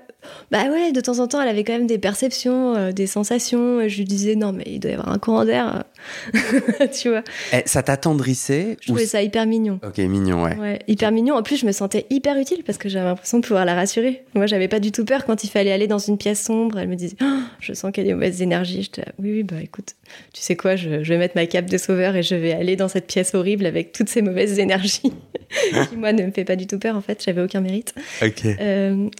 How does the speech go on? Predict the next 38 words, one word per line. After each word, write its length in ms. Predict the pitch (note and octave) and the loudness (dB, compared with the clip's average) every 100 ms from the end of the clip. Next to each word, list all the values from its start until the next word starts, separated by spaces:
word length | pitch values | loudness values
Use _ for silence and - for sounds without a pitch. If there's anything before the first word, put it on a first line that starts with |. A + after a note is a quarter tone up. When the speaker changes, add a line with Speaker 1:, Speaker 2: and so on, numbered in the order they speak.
| - | -2
Speaker 1:
donc 180 | A3 G#3 | 0 2
ouais, 180 | B3 C4+ | 2 2
non, 140 | C4 | 2
il 60 | A#3+ | 2
y 40 | |
a 60 | G#3 | 2
ça. 140 | C#4 D4 | 0 0
Et 40 | |
puis 100 | - | 0
après, 320 | F#3+ - C#4 - - - | -2 0 -2 -4 -16 -6
je 60 | - | 0
pense 120 | C4 | 0
que 100 | B3+ | 2
j'ai 180 | G#3+ G3+ | 0 2
quand 80 | G#3 | 2
même 200 | G3+ G3+ | 2 0
toujours 440 | - - B3 C4 | -2 0 2 2
été 220 | A#3+ A3 G#3+ | 2 2 0
quelqu'un 360 | G#3 G3 A3+ - | 0 0 -2 0
en 100 | F#3+ | 0
quête. 380 | A3+ A3+ - - _ - | 0 -2 -4 -14 _ -6
Je 100 | G3+ | -2
savais, 360 | G3 F#3+ G3 G3 | 0 2 2 0
je 40 | |
savais 220 | - F#3 | 2 0
pas 160 | G3 G#3 | 2 0
de 100 | G3+ | 0
quoi. 300 | G3+ B3 G#3 - - - _ - | 0 0 -2 -6 -20 -20 _ -2
Mais 440 | G3+ G3 F#3+ F3+ F3+ | 2 2 2 0 0
je 60 | - | -2
pense 120 | A3 | -2
que 80 | G#3 | 0
ça, 140 | G#3+ | -2
c'est 120 | G#3 | 0
hyper 220 | G3 G3 | -2 -2
important 380 | F3+ F#3 G3+ A#3 | -2 -4 -6 -6
pour, 220 | G#3 F#3 | -6 -8
euh, 140 | F3 | -10